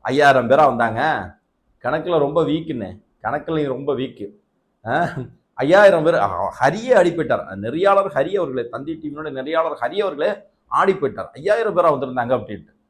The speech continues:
அப்ப இந்த ஐயாயிரம் பேரை கூட கட்டுப்படுத்துவதற்கு திராணி இல்லாத ஒரு காவல்துறை தானே தமிழ்நாட்டுல இருக்குது. அதை பேசுவாரா நம்ம அண்ணன் தனியரசு அவர்கள்? ஐயா, பொது போக்குவரத்துக்கு ரொம்ப இடைஞ்சல் ஆயிடுச்சு அப்படின்னு சொல்லிட்டு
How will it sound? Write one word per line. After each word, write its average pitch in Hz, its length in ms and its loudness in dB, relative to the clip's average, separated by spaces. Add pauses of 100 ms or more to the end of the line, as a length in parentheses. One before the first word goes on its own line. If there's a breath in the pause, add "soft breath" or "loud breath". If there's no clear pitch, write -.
(200)
அப்ப 131 160 0
இந்த 120 120 0
ஐயாயிரம் 208 560 8
பேரை 185 280 6
கூட 190 160 6
கட்டுப்படுத்துவதற்கு 160 1120 0
திராணி 190 340 4
இல்லாத 170 340 4
ஒரு 156 180 0
காவல்துறை 160 600 2
தானே 165 180 2 (360)
தமிழ்நாட்டுல 151 520 2
இருக்குது. 127 420 -4 (340)
அதை 135 200 2
பேசுவாரா 160 580 0 (300)
நம்ம 113 300 -4 (260)
அண்ணன் 123 280 -4
தனியரசு 127 420 -2
அவர்கள்? 120 440 -2 (100)
ஐயா, 156 300 4
பொது 185 260 4
போக்குவரத்துக்கு 165 560 2
ரொம்ப 151 260 4
இடைஞ்சல் 156 300 2
ஆயிடுச்சு 135 340 2
அப்படின்னு 147 260 0
சொல்லிட்டு 143 680 -4